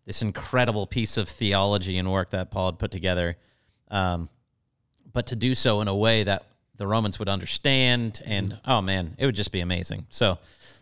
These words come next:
Speaker 1: understanding how to live in our current reality,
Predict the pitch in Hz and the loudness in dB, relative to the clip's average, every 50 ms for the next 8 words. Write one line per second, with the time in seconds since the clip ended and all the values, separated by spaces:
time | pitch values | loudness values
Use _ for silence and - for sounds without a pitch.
0 | _ - 139 139 131 127 - - 120 117 113 110 104 90 113 107 95 95 98 110 | _ -2 -2 0 2 2 0 2 2 2 2 2 0 0 0 0 0 0 0 2
1 | 110 107 104 98 95 - - - - - _ _ _ - 107 98 92 98 107 107 | 2 2 2 0 -2 -6 -8 -12 -14 -18 _ _ _ -8 -4 -2 0 2 2 0
2 | - - 117 104 98 80 92 98 95 92 90 90 90 90 87 87 87 87 85 82 | 0 -2 -2 -2 -2 -2 -2 -2 0 0 0 0 0 0 -2 -2 -2 -4 -4 -6
3 | 82 | -8